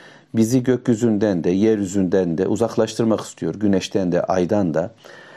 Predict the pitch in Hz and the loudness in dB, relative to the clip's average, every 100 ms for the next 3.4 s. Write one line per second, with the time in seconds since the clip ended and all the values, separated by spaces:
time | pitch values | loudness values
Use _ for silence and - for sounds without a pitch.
0 | - 107 117 147 156 151 156 151 151 151 | -6 -2 0 0 -2 -2 0 0 0 0
1 | 147 151 170 120 87 85 - - - 135 | 2 0 2 0 0 -2 -2 -2 2 2
2 | 135 135 139 117 110 117 117 123 120 110 | 2 2 2 0 2 0 0 0 0 0
3 | - - 85 | -6 -6 -6